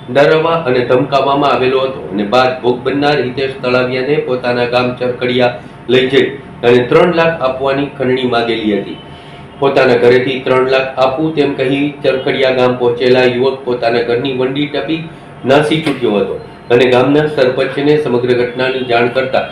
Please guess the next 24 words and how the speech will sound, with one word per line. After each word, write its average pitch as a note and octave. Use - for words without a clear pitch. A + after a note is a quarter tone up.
નકલી D#3+
પોલીસ D#3
બનીને C#3+
આવેલ C#3+
શખ્સો D#3
નાસી D3
છૂટેલા C#3+
હતા. F#2+
જે B2+
એકત્રીસ F#3
જાન્યુઆરીએ D3+
હિતેશ D3+
તળાવિયાએ C3+
ફરિયાદ B2
નોંધાવેલી B2
હતી -
અને A2+
ત્રણ E3+
નકલી D3
પોલીસ C3
બનેલા C3
ઈસમો, C#3+
એક C3
કૌશિક C3